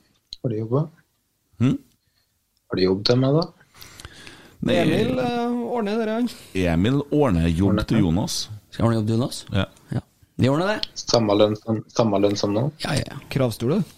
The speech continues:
Speaker 4: Stø-, større by, mer
Speaker 1: Ja.
Speaker 4: penger.
Speaker 2: Det er ikke noe problem med penger oppe her, vet du.
Speaker 4: Neida.
Speaker 1: Penger er viktig,
Speaker 4: Vi har
Speaker 1: altså.
Speaker 4: sånn, vi har
Speaker 1: Jeg er
Speaker 4: sånn
Speaker 1: litt sånn Odin Tiago Holm,
Speaker 4: Ja,
Speaker 1: altså.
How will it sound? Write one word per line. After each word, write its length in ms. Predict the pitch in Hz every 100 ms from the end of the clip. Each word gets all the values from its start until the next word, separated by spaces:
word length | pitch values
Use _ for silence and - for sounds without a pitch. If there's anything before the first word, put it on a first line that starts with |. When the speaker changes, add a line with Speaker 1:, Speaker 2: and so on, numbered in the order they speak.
| _ - -
Speaker 4:
Stø-, 320 | - 131 101
større 300 | - 147 165
by, 140 | 156 175
mer 160 | 147
Speaker 1:
Ja. 60 | -
Speaker 4:
penger. 240 | 107 127 - - - - - _ _ _ - - - _
Speaker 2:
Det 80 | 92
er 60 | 92
ikke 80 | 90
noe 80 | 82
problem 320 | 95 110 110
med 140 | 69
penger 320 | - 78 78 82
oppe 160 | 69
her, 80 | 65
vet 80 | 67 67
du. 60 | 64
Speaker 4:
Neida. 380 | - - - - - - - _ _ _ _ _
Speaker 1:
Penger 300 | - 95 95
er 120 | 95 113
viktig, 140 | 120 101
Speaker 4:
Vi 40 |
har 80 | 120
Speaker 1:
altså. 160 | 123 135
Speaker 4:
sånn, 80 | 123
vi 60 |
har 80 | 127
Speaker 1:
Jeg 60 | -
er 40 |
Speaker 4:
sånn 80 | - 113
Speaker 1:
litt 100 | -
sånn 140 | 117
Odin 300 | 101 98 95
Tiago 380 | 95 98 92 95 95
Holm, 220 | 107 123
Speaker 4:
Ja, 60 | 107
Speaker 1:
altså. 220 | 92